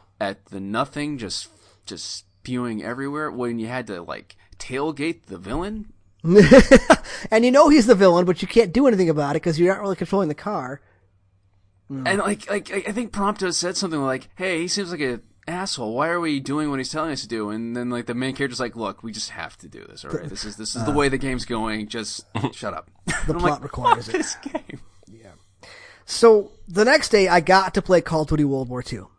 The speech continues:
Speaker 2: And Call of Duty World War Two basically feels like Saving Private Ryan or Band of Brothers, the game.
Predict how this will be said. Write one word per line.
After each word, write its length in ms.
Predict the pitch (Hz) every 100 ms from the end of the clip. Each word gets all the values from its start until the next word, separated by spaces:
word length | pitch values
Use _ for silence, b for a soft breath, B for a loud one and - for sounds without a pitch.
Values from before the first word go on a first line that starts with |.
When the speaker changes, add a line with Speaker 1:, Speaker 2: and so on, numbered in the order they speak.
| _ _ _ _ _ _ _ _ _ - -
Speaker 2:
And 380 | 220 226 220 214
Call 200 | 240 247
of 60 | 226
Duty 160 | 247
World 240 | 202 196 170
War 200 | 175 170
Two 640 | - 214 202 180 170 151 b b b b 135
basically 520 | 131 180 208 196 190
feels 440 | 165 - 165 165 165
like 200 | 147 -
Saving 340 | - 170 139
Private 260 | - 147 143
Ryan 260 | 131 131
or 40 | 131
Band 240 | 123 123
of 80 | 117
Brothers, 320 | 117 110 113
the 80 | -
game. 300 | 104 95 -